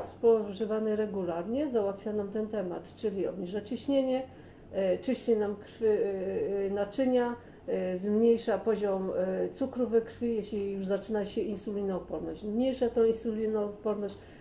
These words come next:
nasze komórki są bardziej wrażliwe na tą insulinę. No,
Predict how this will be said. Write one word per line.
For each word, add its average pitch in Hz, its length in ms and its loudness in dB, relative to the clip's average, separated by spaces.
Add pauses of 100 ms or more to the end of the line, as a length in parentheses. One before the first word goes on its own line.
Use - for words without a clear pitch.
(120)
nasze 196 200 -4
komórki 196 460 -4
są 190 160 -2
bardziej 196 300 -2
wrażliwe 202 520 0
na 220 120 2
tą 220 100 -2
insulinę. 208 460 -2
No, 208 140 0